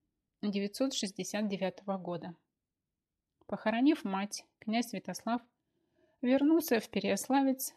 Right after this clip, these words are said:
завершать начатое. Но это уже совсем другая история. Закончилась мирская жизнь великой женщины, первой осмелившейся встать во главе страны.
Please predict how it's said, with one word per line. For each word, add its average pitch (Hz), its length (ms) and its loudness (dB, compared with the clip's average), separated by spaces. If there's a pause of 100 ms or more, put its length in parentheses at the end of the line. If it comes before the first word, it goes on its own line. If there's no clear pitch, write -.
(100)
завершать 196 540 -2
начатое. 185 580 -6 (1080)
Но 233 200 4
это 302 200 2
уже 196 240 -2
совсем 208 420 -2
другая 185 440 -4
история. 180 600 -6 (1300)
Закончилась 285 840 2
мирская 233 600 2
жизнь 214 340 0
великой 190 400 -2
женщины, 185 580 -8 (680)
первой 240 480 2
осмелившейся 208 920 -2 (560)
встать 285 460 0
во 220 100 2
главе 190 300 0
страны. 190 520 -6